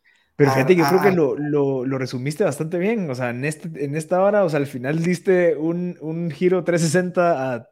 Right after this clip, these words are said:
Speaker 1: tu experiencia y pusiste las cartas sobre la mesa en donde, ok, o sea, sí, que es increíble hacer un negocio, sin embargo, X, Y, Z,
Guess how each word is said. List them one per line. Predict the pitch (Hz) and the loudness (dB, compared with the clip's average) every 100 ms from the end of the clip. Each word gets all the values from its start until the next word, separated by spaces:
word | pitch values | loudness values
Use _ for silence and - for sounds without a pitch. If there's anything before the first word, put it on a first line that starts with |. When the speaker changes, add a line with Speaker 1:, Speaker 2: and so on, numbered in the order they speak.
| - | -8
Speaker 1:
tu | 143 131 | -4 -4
experiencia | 123 - 117 127 170 180 185 185 175 147 | -8 -10 -6 -4 -4 -4 -2 0 -2 -4
y | 135 127 | -4 -6
pusiste | 120 123 127 135 | -8 -8 -6 -2
las | 147 110 | -2 -2
cartas | 135 147 156 | -4 -4 -4
sobre | 147 | -4
la | 131 | -4
mesa | 117 143 165 165 - _ _ _ _ | -6 -6 -4 -6 -8 _ _ _ _
en | - 123 | -8 -6
donde, | 127 120 | -4 -2
ok, | 117 156 110 - - | 4 4 4 -6 -14
o | |
sea, | 110 98 | -12 -6
sí, | 151 190 143 - _ | -4 -2 -4 -12 _
que | 127 117 | -10 -8
es | 123 | -8
increíble | 156 135 127 147 | -6 -4 -2 -2
hacer | 143 | -2
un | 147 | -6
negocio, | 143 156 180 | -8 -6 -6
sin | 151 | -6
embargo, | 117 123 147 127 - 127 | -6 -4 -2 -4 -8 -12
X, | 127 135 | -6 -4
Y, | 123 | -4
Z, | 151 143 | -6 -8